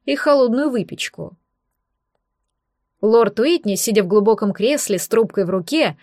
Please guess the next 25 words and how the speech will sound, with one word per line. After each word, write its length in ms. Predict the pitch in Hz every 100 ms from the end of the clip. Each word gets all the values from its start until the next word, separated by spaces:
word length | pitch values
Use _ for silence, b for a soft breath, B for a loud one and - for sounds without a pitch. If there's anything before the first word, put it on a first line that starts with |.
| b b b b
с 140 | - 277
опаской 500 | 220 302 339 - 311
поглядывал 540 | 254 247 254 226 240
на 100 | 247
супругу, 680 | - 277 254 190 170 151 - _ _ -
выжидая, 460 | 196 214 240 233
когда 360 | 214 202 185 226
она, 140 | 254
наконец, 480 | 196 170 196 190 170
успокоится 760 | 185 - 190 - 170 196 220 254
и 20 |
выскажет 480 | 233 - 196 196 196
ему 240 | 190 180
то, 220 | - 226
что 180 | - 330
тревожило 580 | 294 214 165 185 208 233
её 240 | 214 170
покой. 560 | 160 190 - 151 131 - - _ _ _ _ _ _ _ _ _ _ _ _
Персиваль 560 | 311 349 - 294 262 233
из 180 | 226 185
гостиной 540 | 202 196 349 359 277
ушёл 280 | 240 320 320
вместе 360 | 226 233 226 262
с 140 | -
Пенни. 500 | - 175 139 139